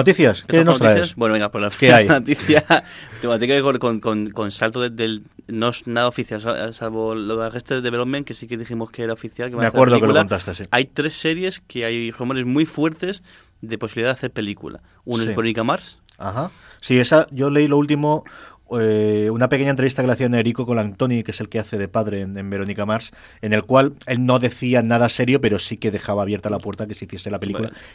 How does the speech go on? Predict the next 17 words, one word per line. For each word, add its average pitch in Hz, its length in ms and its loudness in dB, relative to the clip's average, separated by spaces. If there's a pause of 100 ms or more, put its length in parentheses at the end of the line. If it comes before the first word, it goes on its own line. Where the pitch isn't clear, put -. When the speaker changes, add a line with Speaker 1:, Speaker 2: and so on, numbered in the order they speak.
Speaker 1:
que 117 140 4
lleva 139 180 4
rumoreándose 151 640 2
desde 117 220 -4
que 101 60 -6
se 104 120 -8
canceló 98 400 -4
la 87 100 -8
serie, 67 320 -18
¿no? - 280 -18
Speaker 2:
Ujú. 110 180 -14 (680)
Esa - 120 -10
es 120 40 -8
otra, 156 260 -2
otra 131 220 0
es 113 60 -2
Buffy, 175 440 -4